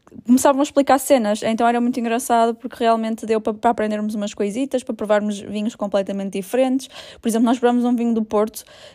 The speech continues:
que eu amei e eu nem sequer gosto de vinho do Porto. Aquele, o tinto era muito bom e eu não gosto, mas o, o branco então era espetacular. Aquilo é incrível, portanto, pá, acabamos por experimentar muita coisa gira.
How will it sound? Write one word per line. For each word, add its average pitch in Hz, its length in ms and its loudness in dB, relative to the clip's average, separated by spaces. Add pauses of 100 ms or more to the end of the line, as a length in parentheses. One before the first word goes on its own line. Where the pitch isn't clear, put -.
(140)
que 254 300 2
eu 277 160 6
amei 254 380 4
e 226 140 -4
eu 220 80 2
nem 233 120 -2
sequer 247 200 0
gosto 247 220 0
de 220 80 -8
vinho 220 140 -2
do 220 80 -2
Porto. 196 480 -6 (120)
Aquele, 214 580 -2
o 208 120 0
tinto 220 260 -2
era 208 140 2
muito 208 260 -4
bom 196 200 -2
e 208 140 -2
eu 202 100 2
não 196 140 -4
gosto, 208 400 0
mas 233 260 0
o, 226 160 -4
o 214 140 -2
branco 208 340 0
então 214 320 -2
era 220 100 -2
espetacular. 214 760 0 (420)
Aquilo 214 400 2 (100)
é 220 140 4
incrível, 220 640 0
portanto, 208 460 -6 (420)
pá, 226 100 2
acabamos 233 360 0
por - 100 -18
experimentar 254 320 0
muita 240 220 0
coisa 233 260 0
gira. 196 360 -2